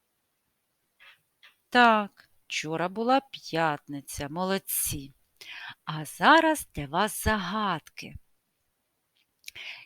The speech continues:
Ігор поїхав до бабусі в понеділок. Повернеться додому через два дні.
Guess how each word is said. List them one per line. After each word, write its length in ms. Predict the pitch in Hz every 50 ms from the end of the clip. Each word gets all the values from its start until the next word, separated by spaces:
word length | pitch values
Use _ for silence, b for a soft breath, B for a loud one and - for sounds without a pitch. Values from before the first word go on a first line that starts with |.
| B
Ігор 440 | - 185 240 320 349 320 349 349 330
поїхав 640 | - - 170 170 165 180 226 240 - - 156 -
до 160 | - - 151 139
бабусі 640 | 135 147 135 131 156 220 339 403 - - - -
в 100 | - -
понеділок. 1120 | _ _ - 185 240 320 370 311 - - 170 156 143 143 131 135 147 - _ - - _ _ _ _ _ B B B B B B B B _
Повернеться 840 | - 185 190 208 240 254 247 247 226 196 175 - - - - 165 143
додому 720 | 127 156 147 139 131 156 180 269 311 302 254 175 135 135 - _ _ _
через 440 | - - 160 160 156 170 160 143
два 320 | 135 - 151 175 185 214 247
дні. 640 | 226 208 226 254 254 254 254 220 170 151 135 131